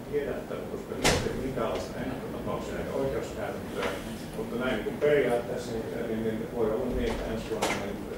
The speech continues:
pidät omalla koneellasi Bitcoinin lohkoketjua, niin syyllistyt tietosuojasäännösten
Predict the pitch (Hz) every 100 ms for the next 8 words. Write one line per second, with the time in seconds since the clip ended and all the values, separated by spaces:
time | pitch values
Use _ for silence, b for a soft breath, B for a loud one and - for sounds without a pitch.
0 | - - - - - - - 113 113 110
1 | - - 110 110 101 - 104 - 95 -
2 | - 95 92 - - - - - - 127
3 | 107 95 - 120 147 - 101 - 107 101
4 | - - - - - - - - - -
5 | - 107 107 - - - - - - -
6 | - - - - - - - - - -
7 | -